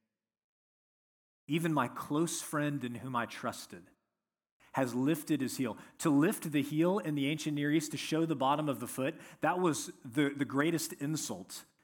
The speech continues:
that you could deliver to someone. The feet were unclean and considered to be. So it was a, a huge insult. And David wrote Psalm forty-one, and you have to remember that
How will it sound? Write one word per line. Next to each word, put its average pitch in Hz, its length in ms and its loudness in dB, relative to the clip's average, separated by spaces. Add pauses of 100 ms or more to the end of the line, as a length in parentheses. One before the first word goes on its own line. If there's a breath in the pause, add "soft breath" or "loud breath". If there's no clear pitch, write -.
(280)
that 139 120 2
you 147 120 0
could 139 140 2
deliver 131 340 0
to 110 120 -6
someone. 98 420 -8
The 98 60 -12
feet 160 240 -4
were 120 320 -2 (100)
unclean 165 680 -4 (140)
and 123 100 -8
considered 139 420 -4
to 113 60 -8
be. 92 220 -12 (960)
So 147 120 0
it 160 40 4
was 147 120 2
a, 127 160 0
a 127 60 -2
huge 175 480 2
insult. 156 480 -6 (1200 loud breath)
And 156 200 0
David 202 320 2
wrote 165 300 2
Psalm 156 340 0
forty-one, 147 600 0
and 135 100 -2
you 139 60 0
have 190 180 2
to 156 100 -2
remember 156 340 2
that 127 220 0